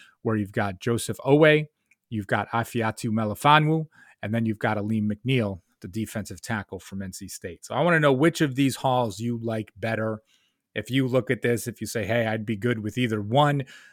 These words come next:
you get that rotational edge piece that can bring high energy.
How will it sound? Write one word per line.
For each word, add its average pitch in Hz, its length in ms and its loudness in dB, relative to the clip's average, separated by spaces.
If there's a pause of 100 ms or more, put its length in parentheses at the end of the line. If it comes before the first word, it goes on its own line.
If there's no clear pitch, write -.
(120)
you 110 100 -2
get 113 220 0
that 110 180 0
rotational 104 680 -2
edge 135 260 0
piece 131 360 -2
that 107 140 -4
can 98 180 -6
bring 104 260 -4
high 95 260 -6
energy. 135 580 4